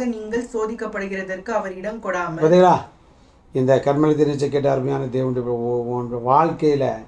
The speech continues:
Speaker 2: பச தொடர்ந்து சோதனை வந்துகிட்டே இருக்கு, வியாதி வந்துகிட்டே இருக்கு, விழுகை வந்துகிட்டே இருக்கு. ஸ்தோத்திரம். எனக்கு தாங்க முடியல, என்னால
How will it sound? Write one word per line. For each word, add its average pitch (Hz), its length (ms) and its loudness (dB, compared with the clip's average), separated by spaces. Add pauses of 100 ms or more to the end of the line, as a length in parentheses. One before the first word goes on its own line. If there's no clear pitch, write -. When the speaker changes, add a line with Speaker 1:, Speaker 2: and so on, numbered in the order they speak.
(800)
Speaker 2:
பச 131 280 -4 (120)
தொடர்ந்து 170 560 -2
சோதனை 143 440 -4
வந்துகிட்டே 123 440 -8
இருக்கு, 113 300 -14
வியாதி 139 360 -4
வந்துகிட்டே 120 460 -8
இருக்கு, 117 320 -14
விழுகை 151 380 0
வந்துகிட்டே 123 440 -8
இருக்கு. 117 280 -16 (1600)
ஸ்தோத்திரம். 139 680 2 (560)
எனக்கு 127 380 -8 (180)
தாங்க 180 440 6
முடியல, 147 440 4 (160)
என்னால 151 460 2